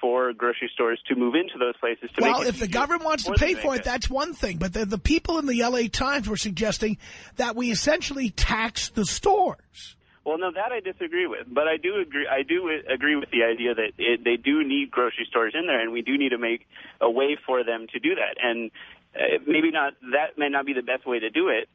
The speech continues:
Speaker 1: Uh, taxing the grocery stores that are refusing to go into there, I, I, I don't think that we should tax them for that. But I do think that there should be something in some sort of budget or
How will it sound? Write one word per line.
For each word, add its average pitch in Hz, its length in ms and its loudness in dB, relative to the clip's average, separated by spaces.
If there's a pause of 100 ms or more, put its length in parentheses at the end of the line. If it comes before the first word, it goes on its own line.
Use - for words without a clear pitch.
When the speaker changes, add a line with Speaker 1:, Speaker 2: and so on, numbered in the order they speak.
Speaker 1:
Uh, 110 180 0
taxing 147 440 -2
the 123 40 0
grocery 117 320 0
stores 113 240 2
that 117 80 2
are 110 60 2
refusing 120 480 2
to 117 80 -2
go 113 160 4
into 165 200 0
there, 107 220 0
I, 107 300 -2 (180)
I, 113 80 2
I - 20 4
don't 143 220 0
think 120 140 -4
that 117 60 2
we 110 100 0
should 110 120 -8
tax 107 300 0
them 104 160 -4
for 113 140 4
that. 110 180 2 (320)
But 156 120 4
I 127 180 0
do 151 180 2
think 127 320 -2
that 113 300 2
there 113 200 4
should 170 160 0
be 135 200 -2
something 113 400 -2
in 131 340 2
some 120 160 0
sort 117 160 4
of 110 80 -4
budget 120 340 2
or 113 140 0